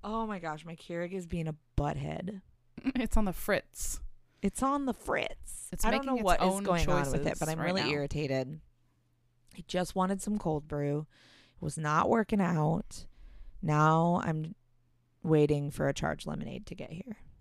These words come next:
Speaker 2: A, a lemonade, a, a coffee, a lemon coffee, if
Speaker 1: A
Speaker 2: you will.
Speaker 1: lemon coffee.
Speaker 2: <laughs>
Speaker 1: It does have coffee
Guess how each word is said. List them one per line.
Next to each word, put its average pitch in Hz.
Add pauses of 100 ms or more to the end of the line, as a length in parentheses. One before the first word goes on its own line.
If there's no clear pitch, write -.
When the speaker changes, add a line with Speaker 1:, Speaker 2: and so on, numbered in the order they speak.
(640)
Speaker 2:
A, 180 (540)
a 180
lemonade, 165 (460)
a, 170
a 180
coffee, 160
a 143
lemon 202
coffee, 139 (1040)
if -
Speaker 1:
A 180
Speaker 2:
you 175
will. 139
Speaker 1:
lemon 165
coffee. 196 (180)
Speaker 2:
<laughs> -
Speaker 1:
It 240
does 247 (500)
have 208
coffee 165